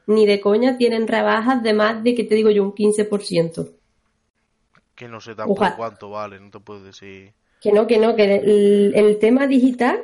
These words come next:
Speaker 1: los videojuegos es de lo que menos te puedes quejar, porque
Speaker 2: Sí.
Speaker 1: hay un montón de rebajas y un montón de ofertas, y es una cosa que tienen súper buena y que ojalá no desaparezca.
Speaker 2: Y ot-,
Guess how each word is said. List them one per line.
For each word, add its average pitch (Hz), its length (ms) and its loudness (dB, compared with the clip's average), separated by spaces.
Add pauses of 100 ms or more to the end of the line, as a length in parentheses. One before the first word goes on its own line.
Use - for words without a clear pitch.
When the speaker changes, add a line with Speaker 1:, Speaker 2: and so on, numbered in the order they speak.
(140)
Speaker 1:
los 220 240 -2
videojuegos 208 600 2
es 277 100 0
de 285 60 0
lo 254 120 2
que 214 80 0
menos 214 220 2
te 240 100 -6
puedes 208 240 -2
quejar, 190 340 -4
porque 190 160 -2
Speaker 2:
Sí. 202 100 0
Speaker 1:
hay 208 120 4
un 202 80 2
montón 208 380 0
de 180 100 -2
rebajas 180 360 0
y 269 80 6
un 240 100 4
montón 214 460 0
de 202 100 0
ofertas, 175 400 -2
y 180 40 4
es 180 80 2
una 185 160 0
cosa 202 260 -2
que 220 120 -2
tienen 220 240 2
súper 208 300 -2
buena 190 280 2
y 254 80 -2
que 233 80 0
ojalá 190 560 0
no 208 260 2
desaparezca. 175 640 -6 (120)
Speaker 2:
Y 117 80 -16
ot-, 113 80 -18